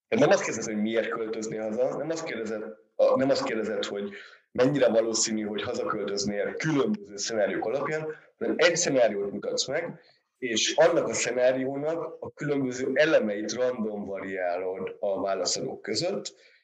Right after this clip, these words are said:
és mivel mindenki csak egy szenáriót lát, de random variálódnak ezek a szenáriók, ezért a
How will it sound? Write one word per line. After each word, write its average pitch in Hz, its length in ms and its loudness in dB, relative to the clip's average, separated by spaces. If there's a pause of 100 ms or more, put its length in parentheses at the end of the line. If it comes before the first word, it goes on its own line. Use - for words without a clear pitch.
(220)
és 110 140 0
mivel 139 180 6
mindenki 165 380 0
csak 127 360 -4
egy 131 140 4
szenáriót 104 680 0
lát, 123 500 -2
de 113 140 2
random 127 460 4
variálódnak 95 680 -2
ezek 82 200 -6
a 78 40 -4
szenáriók, 143 720 -2 (360)
ezért 113 320 2
a - 420 2